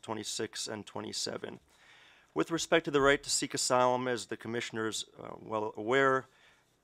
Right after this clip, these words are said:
the Declaration provides that every person has the right in the case of pursuit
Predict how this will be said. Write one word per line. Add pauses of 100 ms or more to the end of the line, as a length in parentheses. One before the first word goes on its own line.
the
Declaration
provides
that
every
person
has
the
right
in
the
case
of
pursuit